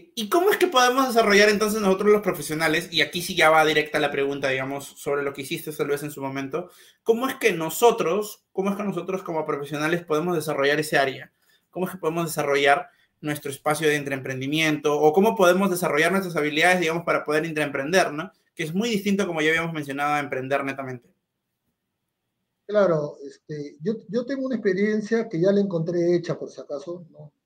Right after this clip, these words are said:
Speaker 2: Yo ya fui beneficiario de eso. Este, la marca Chicles Adams, que ahora creo que es Cadbury que la compró.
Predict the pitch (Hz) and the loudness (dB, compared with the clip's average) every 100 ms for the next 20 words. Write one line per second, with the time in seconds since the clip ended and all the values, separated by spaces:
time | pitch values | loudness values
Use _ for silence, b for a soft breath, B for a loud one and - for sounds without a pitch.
0 | _ _ _ _ - 160 165 170 180 170 | _ _ _ _ -8 -2 -2 2 2 4
1 | 156 - - 165 151 147 143 - - 101 | 2 -4 -2 0 0 -2 -4 -8 -12 -12
2 | _ _ _ _ _ _ _ _ _ _ | _ _ _ _ _ _ _ _ _ _
3 | 143 - - 135 135 135 151 156 151 147 | -20 -20 -12 -10 -8 -8 -6 -2 0 -2
4 | 139 131 127 120 117 _ _ _ _ - | -6 -10 -14 -16 -20 _ _ _ _ -6
5 | 160 170 151 147 160 156 190 196 135 135 | -4 -2 -2 0 0 0 -2 -6 -8 -8
6 | 143 143 139 135 - 143 139 143 135 117 | -6 -6 -6 -8 -6 -4 -4 -4 -6 -10
7 | 117 113 135 147 - | -12 -14 -12 -12 -12